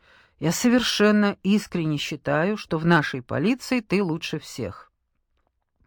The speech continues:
Его довольный смешок послужил сигналом, что я могу приостановить поток восхвалений. Кажется, я выдала достаточную дозу.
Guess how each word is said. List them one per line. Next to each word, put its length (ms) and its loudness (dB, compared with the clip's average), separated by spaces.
Его 240 4
довольный 420 4
смешок 500 0
послужил 480 -2
сигналом, 640 0
что 180 -8
я 120 -4
могу 260 -2
приостановить 760 -2
поток 360 -2
восхвалений. 800 0
Кажется, 400 -2
я 160 -2
выдала 380 0
достаточную 800 -2
дозу. 420 -10